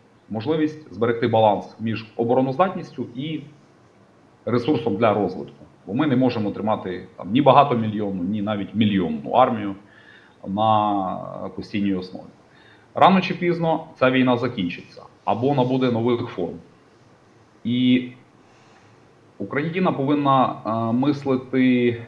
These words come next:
ми як держава, як суспільство, як активна частина суспільства, е, ми маємо думати на крок, на два вперед. Е, щоб наша держава адаптувалася до зміни ситуації, була готова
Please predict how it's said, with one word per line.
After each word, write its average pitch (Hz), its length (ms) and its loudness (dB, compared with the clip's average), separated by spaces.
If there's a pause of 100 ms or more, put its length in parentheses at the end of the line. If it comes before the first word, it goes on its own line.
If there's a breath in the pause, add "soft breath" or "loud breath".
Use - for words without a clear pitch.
(160)
ми 127 180 -2
як 107 160 2
держава, 117 640 4
як 104 160 -6
суспільство, 104 760 -6
як 98 340 -4
активна 120 440 2
частина 95 400 -6
суспільства, - 580 -14 (920 soft breath)
е, - 160 -8 (280)
ми 131 160 0
маємо 160 280 6
думати 139 400 2
на 117 600 2 (120)
крок, 143 420 2
на 101 120 -2
два 113 300 4
вперед. - 640 -2 (1000)
Е, - 40 -18 (500)
щоб 107 180 -6
наша 143 260 6
держава 120 420 6
адаптувалася 101 720 0
до 101 360 0 (400)
зміни 104 320 0
ситуації, - 580 -6
була 113 200 6
готова 104 440 2